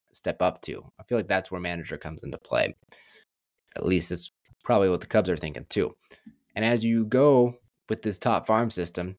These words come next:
and they might try to spend more money here in the offseason, you wanna have a good guy at the wheel. That said, Craig Counsell being pursued by the Mets big time. The Mets did hire the Brewers G M. And of course, the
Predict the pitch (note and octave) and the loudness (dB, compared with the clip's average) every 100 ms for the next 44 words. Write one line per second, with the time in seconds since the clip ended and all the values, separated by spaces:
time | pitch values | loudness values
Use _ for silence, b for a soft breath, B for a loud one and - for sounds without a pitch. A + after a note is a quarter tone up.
0 | _ _ - G2+ G2+ A2 A2 - - _ | _ _ -4 0 0 0 -2 -6 -20 _
1 | _ _ - A2 - A2+ G#2+ G2+ F2+ A#2 | _ _ 0 0 0 -2 -2 -2 0 0
2 | G#2+ F2 D#2+ D2 C#2+ - E2+ D#2+ F#2 B2 | 0 -2 -2 -2 -2 -2 -2 -2 -4 -8
3 | _ _ _ _ _ _ _ _ _ _ | _ _ _ _ _ _ _ _ _ _
4 | _ _ - F#2 F2+ F#2 F2 F#2+ F#2+ F#2+ | _ _ -10 -4 -2 -2 -2 0 0 -2
5 | F#2 G2 F#2+ F#2+ F2 F#2+ G2+ B2 D#2 - | -4 -4 -2 -2 -2 -4 2 2 2 -4
6 | _ _ _ - - - A#2 A2 - C#3+ | _ _ _ 0 0 2 2 2 0 0
7 | C#3 C3+ C3 B2 A2+ G2+ _ _ _ _ | 2 0 0 0 -2 -4 _ _ _ _
8 | _ _ - _ _ _ G2 C3+ D3 B2 | _ _ -20 _ _ _ 0 2 4 2
9 | G#2+ - B2 G2 G#2 G2 G2+ F#2 - - | 0 4 4 4 2 0 -2 -4 -8 0
10 | G#2+ G2 G2 E2+ E2 F2+ A2+ A2+ - - | 0 2 -2 -2 -4 -2 0 0 -2 -2
11 | A2+ G#2+ G2 G#2+ G2 F2+ F2 - E2+ G2+ | 0 0 0 2 2 2 -2 -10 -4 0
12 | G2 F2 - F#2 F#2 F#2+ D2+ D#2+ - _ | 0 -2 -4 -2 0 0 -2 -6 -16 _
13 | _ _ _ _ _ _ F2 E2 D2+ - | _ _ _ _ _ _ -4 -2 -2 -4
14 | G2 F2 - G2+ | 0 0 -2 -6